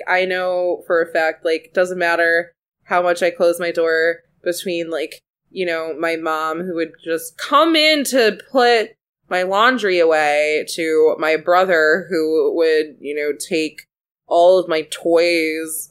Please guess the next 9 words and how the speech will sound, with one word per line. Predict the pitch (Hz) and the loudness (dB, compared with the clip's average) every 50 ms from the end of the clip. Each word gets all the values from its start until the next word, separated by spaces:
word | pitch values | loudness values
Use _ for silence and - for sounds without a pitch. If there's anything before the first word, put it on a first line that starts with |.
| _ 165 | _ -4
out | 160 160 156 160 | -2 0 0 0
of | 156 151 147 165 | -2 -4 -4 -6
my | 151 151 151 | -6 -6 -6
toy | 147 - 156 147 147 147 | -6 -4 -2 -2 -2 -2
bin | 147 151 147 147 147 147 147 | -2 -2 -4 -2 -4 -6 -6
or, | 143 139 135 135 135 | -6 -6 -6 -4 -4
like, | 131 131 135 131 135 - - | -2 -2 -2 -4 -6 -10 -14
whatever. | - 156 156 165 170 160 160 156 156 147 143 143 139 143 147 147 147 147 | -12 -4 -2 0 2 2 2 0 0 -2 -4 -6 -6 -6 -6 -6 -6 -4
Like, | 147 151 151 151 151 147 _ | -2 -2 -2 -2 -4 -8 _